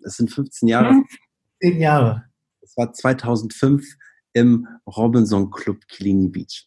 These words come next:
Speaker 2: Mhm.
Speaker 1: Und bevor wir da noch näher drauf eingehen, möchte ich dir natürlich,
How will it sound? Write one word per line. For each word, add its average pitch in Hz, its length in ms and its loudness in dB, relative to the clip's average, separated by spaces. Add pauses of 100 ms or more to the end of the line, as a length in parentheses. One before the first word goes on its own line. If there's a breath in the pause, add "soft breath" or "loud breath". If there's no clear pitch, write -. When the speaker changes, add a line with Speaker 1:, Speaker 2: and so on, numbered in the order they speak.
(160)
Speaker 2:
Mhm. 117 500 0
Speaker 1:
Und - 180 -14 (100)
bevor 127 420 -4
wir 120 220 2
da 117 240 0
noch 117 220 0
näher 120 160 4
drauf 110 240 -2
eingehen, 107 500 2
möchte 101 240 -4
ich - 100 -10
dir 107 100 -6 (260)
natürlich, 107 520 -8